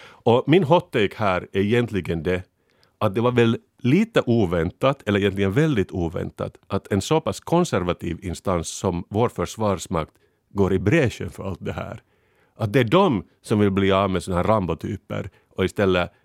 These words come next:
vill ha såna här spinkiga nördar istället, B plus-män in i armén. Och generalen i artikeln,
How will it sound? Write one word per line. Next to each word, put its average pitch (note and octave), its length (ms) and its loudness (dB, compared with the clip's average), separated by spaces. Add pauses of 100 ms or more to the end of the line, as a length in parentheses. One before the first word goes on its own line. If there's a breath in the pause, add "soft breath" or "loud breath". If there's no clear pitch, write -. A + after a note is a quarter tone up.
vill F#2+ 180 -6
ha F2 300 0
såna F2+ 220 -4
här F2+ 80 0
spinkiga F#2+ 800 -2 (160)
nördar F2+ 720 2
istället, F2 580 -4 (380)
B A2 220 2
plus-män F#2 500 -2
in E2+ 200 -4
i E2+ 40 -4
armén. F2 440 -4 (520 loud breath)
Och A2+ 420 0 (600)
generalen C#3 640 4
i - 120 -2
artikeln, G2 520 0